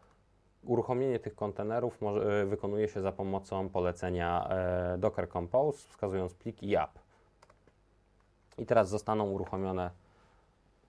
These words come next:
zostaje uruchomiony mój, e, kontener. O,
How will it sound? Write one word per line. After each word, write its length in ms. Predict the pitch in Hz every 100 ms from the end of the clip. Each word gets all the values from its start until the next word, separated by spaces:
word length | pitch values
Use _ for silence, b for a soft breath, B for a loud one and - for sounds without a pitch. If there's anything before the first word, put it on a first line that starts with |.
| -
zostaje 440 | 107 - 107 104
uruchomiony 760 | 101 98 - 98 98 95 90 90
mój, 340 | 87 85 87
e, 60 | 92 90 87 87 87 85 - _ _
kontener. 640 | - 131 131 127 135 170 175 - _ _ _ _ _ _ _ _ _ _ _ -
O, 120 | -